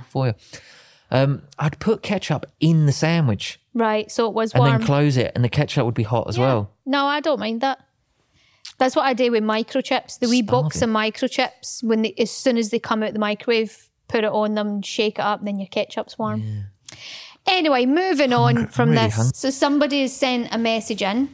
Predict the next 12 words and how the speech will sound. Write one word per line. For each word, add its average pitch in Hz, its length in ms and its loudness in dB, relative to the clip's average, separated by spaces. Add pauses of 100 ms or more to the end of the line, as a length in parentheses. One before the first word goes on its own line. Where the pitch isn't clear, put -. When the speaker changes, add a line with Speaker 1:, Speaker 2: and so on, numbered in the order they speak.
(180)
Speaker 1:
Mm. 107 260 4 (680)
Speaker 2:
saying, 233 540 -2 (420)
"Question 285 360 0
for 277 80 -2
the 254 60 0
podcast. 190 680 -6
Speaker 1:
Yes. 107 420 0 (600)
Speaker 2:
When 277 480 2
The 339 160 0
In-Betweeners 247 720 -2
was 214 240 -6
airing, 196 480 -2